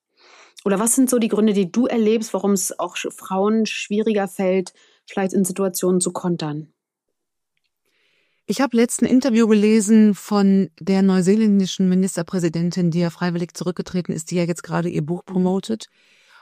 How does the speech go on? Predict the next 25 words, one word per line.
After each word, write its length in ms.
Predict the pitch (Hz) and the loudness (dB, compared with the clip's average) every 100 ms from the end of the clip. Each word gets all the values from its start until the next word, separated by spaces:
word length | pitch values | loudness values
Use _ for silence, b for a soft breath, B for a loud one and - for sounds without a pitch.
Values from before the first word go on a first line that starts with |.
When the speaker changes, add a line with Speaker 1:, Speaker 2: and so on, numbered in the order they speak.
| b | b
Speaker 2:
Und 180 | 208 190 | 4 6
ich 100 | 160 | 6
meine, 120 | 196 | 4
das 100 | 175 | 4
wäre 80 | 190 | 2
in 60 | |
der 100 | 180 | 2
Süddeutschen 420 | 170 208 202 - 196 | 2 0 0 0 0
gewesen 280 | 196 196 | 2 2
oder 140 | 185 185 | 2 0
in 40 | |
der 140 | 175 170 | 0 0
Zeit. 200 | 196 208 | 0 0
Ich 80 | 190 | 0
habe 80 | |
das 120 | - - | -4 0
Buch 160 | 240 | 2
noch 120 | 214 | 4
nicht 180 | 185 185 | 2 0
gelesen, 400 | 190 190 202 226 | 0 2 2 0
das, 300 | - 185 - - | -2 -6 -6 -4
ähm, 220 | 185 170 | 0 4
Hörbuch 300 | 208 190 175 | 4 4 0
schon 260 | - 185 | 0 0
vorbestellt. 640 | 175 202 190 - 196 214 | 0 -2 -4 -4 -4 -6